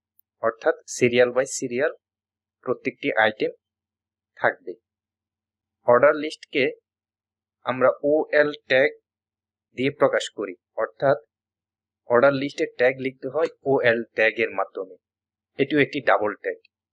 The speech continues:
এখানেও আনঅর্ডার লিস্টের মতো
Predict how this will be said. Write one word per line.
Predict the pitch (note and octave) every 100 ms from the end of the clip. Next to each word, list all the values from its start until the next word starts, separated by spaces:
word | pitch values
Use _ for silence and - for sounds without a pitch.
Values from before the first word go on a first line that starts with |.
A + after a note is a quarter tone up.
| _ _ _ _ _ _ _ _ _ _ _ _ -
এখানেও | C#3+ E3 E3+ D3 D3 - _ _ _ _ _ _ _ _ _ _ _ _ _ _ _ _ _ -
আনঅর্ডার | C#3+ D#3+ D3+ D3 D3+
লিস্টের | D3 D3 E3 D3
মতো | D3 -